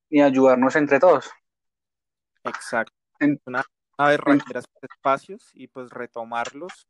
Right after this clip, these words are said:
Speaker 2: es, es genial, es genial porque son lugares en los cuales, pues, a pesar de que estamos hablándole a un celular, <laughs> eh, nos pueda escuchar. Em, sé que le puede servir mucho, le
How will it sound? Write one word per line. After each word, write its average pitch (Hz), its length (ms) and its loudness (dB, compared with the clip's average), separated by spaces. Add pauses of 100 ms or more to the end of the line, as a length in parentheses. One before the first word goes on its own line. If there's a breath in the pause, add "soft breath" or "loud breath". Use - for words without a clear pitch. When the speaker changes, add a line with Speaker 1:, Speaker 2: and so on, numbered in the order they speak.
(200)
Speaker 2:
es, 113 280 -18 (160)
es 117 160 -20 (160)
genial, 110 260 -20
es 107 100 -20
genial 123 380 -16
porque - 240 -18
son 117 220 -14
lugares 120 400 -6
en 127 60 -18
los 123 100 -18
cuales, 110 320 -10
pues, - 260 -14 (380)
a 127 80 -6
pesar 120 260 -8
de 117 80 -12
que 147 80 -20
estamos 123 280 -14
hablándole 123 520 -6
a 135 60 -6
un 127 80 -16
celular, 131 420 -6 (100)
<laughs> - 560 -12 (200)
eh, - 560 2 (520)
nos 139 220 -20
pueda 123 160 -6
escuchar. 135 580 -12 (520)
Em, 117 720 -16 (120)
sé - 200 -16
que 131 500 -8
le 135 100 -6
puede 123 200 -6
servir 127 260 -8
mucho, 123 380 -16 (100)
le - 80 -16